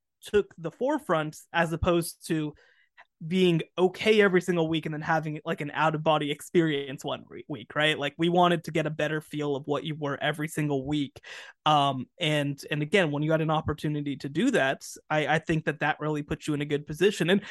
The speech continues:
you know, one team that I'll mention, um, not a Big twelve team, is that,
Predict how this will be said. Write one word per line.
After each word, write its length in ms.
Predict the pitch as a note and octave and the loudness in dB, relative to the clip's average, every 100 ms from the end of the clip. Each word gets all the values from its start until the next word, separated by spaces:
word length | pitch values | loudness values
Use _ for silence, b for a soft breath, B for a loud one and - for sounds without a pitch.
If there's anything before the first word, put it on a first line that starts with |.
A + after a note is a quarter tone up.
| B | B
you 60 | A#3 | 6
know, 60 | |
one 240 | F3 G3+ C#4 | 6 4 4
team 160 | E4+ | 4
that 100 | B3 | 4
I'll 80 | E3+ | 4
mention, 640 | D#3 F#3+ D#4 - C#3+ C#3 - | 2 0 -2 -4 -8 -10 -4
um, 240 | D#3 C#3+ C#3+ | -2 0 0
not 160 | E3+ | 0
a 20 | |
Big 200 | E3 D#3 | 0 -2
twelve 260 | - A3 D#4 | 0 0 0
team, 240 | - D#3+ | 0 0
is 100 | D3+ | -2
that, 200 | D3+ C#3 | -4 -4